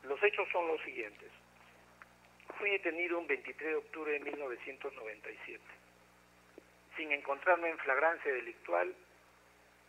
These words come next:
y sin medio de prueba que pudiera pretextar el ingreso a mi domicilio.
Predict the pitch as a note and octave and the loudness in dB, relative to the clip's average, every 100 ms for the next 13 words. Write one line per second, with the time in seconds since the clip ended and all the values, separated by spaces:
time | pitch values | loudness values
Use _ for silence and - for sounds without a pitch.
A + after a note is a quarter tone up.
0 | - A#2+ - B2+ D3 D3 C3+ B2 - C#3+ | -14 -10 -8 2 4 6 4 0 2 4
1 | C#3 C#3 C3 C3 - - B2 B2 C3 B2+ | 6 6 4 0 -8 -12 -8 -2 2 2
2 | - A#2 A#2 - - C3+ - - - - | 0 -4 -4 -10 2 4 4 -6 -20 -20
3 | - - - - - - A#2+ A#2 B2 C#3 | -20 -20 -20 -20 -20 -10 -8 -6 2 2
4 | C3+ D#3 C#3+ - - - - - - - | 2 -2 -4 -6 -20 -20 -20 -20 -20 -20
5 | - - A#2+ A#2 G#2 - - B2+ - | -20 -10 -8 -4 -6 -8 -12 -12 -12